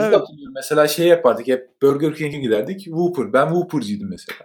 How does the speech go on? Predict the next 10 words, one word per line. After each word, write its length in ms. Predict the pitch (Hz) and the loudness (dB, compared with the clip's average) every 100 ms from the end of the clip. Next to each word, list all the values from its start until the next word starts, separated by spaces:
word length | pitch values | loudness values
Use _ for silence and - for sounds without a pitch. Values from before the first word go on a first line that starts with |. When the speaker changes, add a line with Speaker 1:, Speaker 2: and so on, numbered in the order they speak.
| _ - _ | _ -20 _
Speaker 2:
Öyle 200 | 113 135 | 0 2
bir 60 | 139 | 2
geyik 240 | 139 143 | 0 2
de 80 | 147 | 4
vardı 320 | 135 135 151 | 6 4 4
ya, 80 | 113 | 2
McDonald's 600 | 120 127 - 170 147 123 | 2 -2 2 2 2 -4
mı, 140 | 160 147 | -6 2
burger 340 | 143 127 107 | 2 2 -6
mı? 180 | 90 | -12